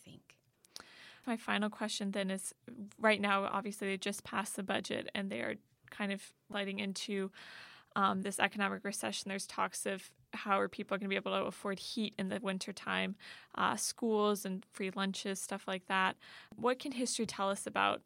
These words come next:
Speaker 2: leadership and just kind of life in the U K during these times of economic crisis? H-, um, perhaps how the government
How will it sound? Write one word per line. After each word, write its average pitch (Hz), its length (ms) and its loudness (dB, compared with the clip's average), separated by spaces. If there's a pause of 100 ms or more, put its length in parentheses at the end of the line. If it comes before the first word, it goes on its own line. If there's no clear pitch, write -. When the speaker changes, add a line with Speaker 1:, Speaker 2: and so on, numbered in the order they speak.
(100)
Speaker 2:
leadership 233 720 4
and 196 300 4
just - 240 -6
kind 196 160 -4
of 190 120 -4
life 196 300 2
in 208 60 0
the 196 80 2
U 190 80 2
K 196 240 -2
during 190 340 0
these 190 160 -2
times 202 280 -4
of 208 100 0
economic 196 460 0
crisis? 196 720 -4 (160)
H-, - 300 -10 (100)
um, 208 500 -2 (340)
perhaps 202 320 2
how 202 180 2
the 202 80 -2
government 196 460 -2